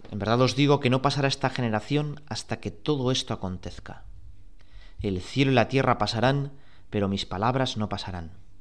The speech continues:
Cuidaos también de vosotros mismos,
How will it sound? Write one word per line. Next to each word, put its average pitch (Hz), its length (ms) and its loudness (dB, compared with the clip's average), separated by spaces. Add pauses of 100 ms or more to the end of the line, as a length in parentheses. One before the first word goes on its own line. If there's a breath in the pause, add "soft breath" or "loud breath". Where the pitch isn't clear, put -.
(1600 soft breath)
Cuidaos 143 500 12
también 147 320 8
de 143 40 8
vosotros 131 360 4
mismos, 117 560 0